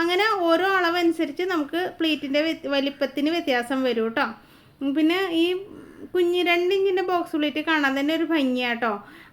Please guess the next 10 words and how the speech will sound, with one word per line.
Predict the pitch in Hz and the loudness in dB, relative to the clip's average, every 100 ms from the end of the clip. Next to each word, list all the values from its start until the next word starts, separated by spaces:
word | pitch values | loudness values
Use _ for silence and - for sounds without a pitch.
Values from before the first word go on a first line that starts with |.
| 302 | -4
അപ്പോൾ | 320 339 | 0 2
എന്തായാലും | 330 320 359 440 - - - 285 | 2 2 0 -4 -10 -16 -6 -2
നമ്മൾ | 277 294 294 | 0 0 0
രണ്ട് | 311 359 381 | 0 -2 0
സൈഡിലും | 339 277 269 330 - - - - - | 0 0 0 -2 -4 -16 -20 -20 -2
ദാ | 285 285 | -2 0
കുറേശ്ശെ | 285 277 277 - 359 302 | 0 0 0 -4 -4 -2
ഇങ്ങനെ | 277 277 | 0 0
ഒരു | 320 359 339 | 0 0 2
നാല് | 311 302 | 2 2